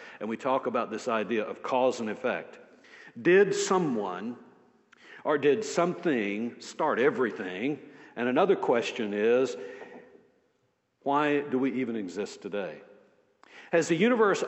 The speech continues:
always just existed? Is the universe its own cause, or did something cause it? There are three possibilities to answer that question. One is that matter, stuff, things that we see, hear, feel, smell, and touch,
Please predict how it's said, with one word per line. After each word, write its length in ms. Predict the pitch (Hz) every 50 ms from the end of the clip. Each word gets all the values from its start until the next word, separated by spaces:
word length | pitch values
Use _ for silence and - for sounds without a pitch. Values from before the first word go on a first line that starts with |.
| -
always 520 | - 202 175 175 185 185 185 190 175 143 -
just 320 | 120 131 160 - - -
existed? 800 | 135 107 104 107 139 165 165 - - - 208 220 185 - - - - - - - - - - - - _ _ _ _ _ _ - - -
Is 160 | 151 175 -
the 120 | 151 165 160
universe 580 | 147 170 190 185 190 - 185 185 185 - -
its 180 | - 139 - -
own 300 | 175 165 170 170 160 143
cause, 480 | - 160 160 170 180 190 208 196 -
or 120 | - 143 143
did 160 | 135 127 113
something 460 | - - 170 160 156 - 170 165 160
cause 380 | 143 - 170 160 151 113 - 120
it? 100 | 104 110
There 100 | 127 127
are 40 | 110
three 340 | - - - 170 175 180
possibilities 1000 | 175 - 165 160 147 - - 156 131 156 156 131 110 90 - - 104 107 110 -
to 140 | - 123 -
answer 320 | 127 127 120 - - 139 123
that 220 | 117 123 120 123
question. 440 | 123 131 143 120 - - - - 87 87 - - _ _ _ - - - - - - - _
One 260 | - 165 196 196 165
is 440 | 131 123 120 123 131 139 131 - - - - - - - _ _ - _
that 160 | - 139 123 131
matter, 580 | 139 139 160 160 147 127 113 107 113 123 120 - - - - - - - - - _ _ _ _ _ _ _ _ _ _ _ _ _ _
stuff, 760 | - - - - - 175 151 139 127 135 - - - - - - - - - - - - _ _ _ _ _ _ _ _ _ _ _ _ -
things 760 | - 180 175 165 147 131 123 120 127 135 135 135 131 113 -
that 120 | 139 123
we 160 | 123 131 131 123
see, 360 | 127 - - 151 143 135 127
hear, 240 | 123 131 135 131 127
feel, 340 | - - 147 143 143 131
smell, 360 | 117 - - 135 135 135 123 120
and 120 | 107 95
touch, 460 | - 147 127 107 110 98 - - -